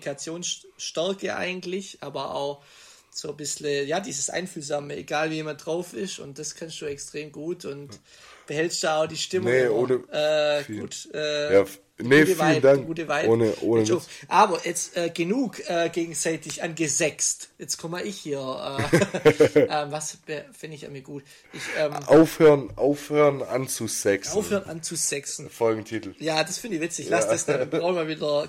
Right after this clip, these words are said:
Speaker 1: Clickbait.
Speaker 2: Ja. Ja.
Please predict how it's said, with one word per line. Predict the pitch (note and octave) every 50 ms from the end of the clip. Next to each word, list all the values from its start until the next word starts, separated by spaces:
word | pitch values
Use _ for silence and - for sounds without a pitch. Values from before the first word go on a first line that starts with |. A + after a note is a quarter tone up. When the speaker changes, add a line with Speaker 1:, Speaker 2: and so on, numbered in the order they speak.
| - -
Speaker 1:
Clickbait. | D#3 D#3+ D#3+ - - C#3 C3 B2+ -
Speaker 2:
Ja. | A2+ A#2+ B2 B2 B2 B2 B2+ B2 - - - - - - _ _ _ _ _ _ _ _ _ _ _ _ _ - - - -
Ja. | - A#2+ B2+ C3 A#2+